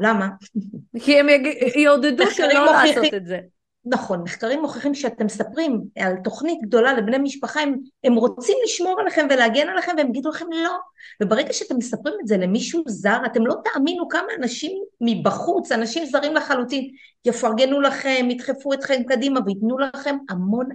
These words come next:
Speaker 1: המון כוח. ולכן מילת המפתח היא להיעזר באנשים אחרים לעשות את השינוי. לפעמים קשה לנו, אבל מישהו עשה את זה קודם, אפשר
Speaker 2: אה,
Speaker 1: להיעזר.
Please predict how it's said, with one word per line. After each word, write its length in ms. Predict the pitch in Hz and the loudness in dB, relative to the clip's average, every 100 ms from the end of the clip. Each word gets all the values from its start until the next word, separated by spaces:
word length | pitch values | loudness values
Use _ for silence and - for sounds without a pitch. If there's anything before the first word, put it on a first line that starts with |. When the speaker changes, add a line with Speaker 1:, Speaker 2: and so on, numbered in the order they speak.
| - | -8
Speaker 1:
המון 480 | 196 196 214 226 226 220 | -4 -2 0 -2 -4 -8
כוח. 400 | - 240 165 - - _ _ 226 | -4 0 0 -2 -14 _ _ 2
ולכן 440 | 220 214 - 302 | 2 2 -4 -2
מילת 300 | 262 240 247 | 0 0 -2
המפתח 500 | 262 220 - 254 247 - 240 | -2 -4 -4 -4 -4 -6 -4
היא 100 | 220 | -2
להיעזר 680 | 214 202 196 190 180 262 254 254 - _ - | 0 0 0 -2 4 4 4 2 -10 _ -4
באנשים 680 | 247 240 247 240 - 277 285 | -2 0 -2 -4 -6 -4 -4
אחרים 520 | 277 - 233 254 254 | -4 -8 -6 -4 -4
לעשות 340 | 233 240 247 | -4 -4 -8
את 100 | 262 | -8
השינוי. 380 | 226 - 226 254 | -8 -4 -2 0
לפעמים 480 | 220 247 240 269 269 | -2 -4 -4 -4 -4
קשה 400 | - 247 - 262 | -4 -4 -2 0
לנו, 360 | 262 240 196 - _ _ _ 226 | 2 2 0 -4 _ _ _ -4
אבל 300 | 190 226 285 | 2 2 2
מישהו 240 | 311 285 359 | -4 -6 -6
עשה 180 | - 381 | -6 -8
את 40 | |
זה 80 | 403 392 | -8 -8
קודם, 500 | 392 415 285 220 214 | -8 -8 -8 -8 -8
אפשר 200 | 185 208 | -8 -4
Speaker 2:
אה, 120 | 185 | -4
Speaker 1:
להיעזר. 220 | 185 170 | -2 -2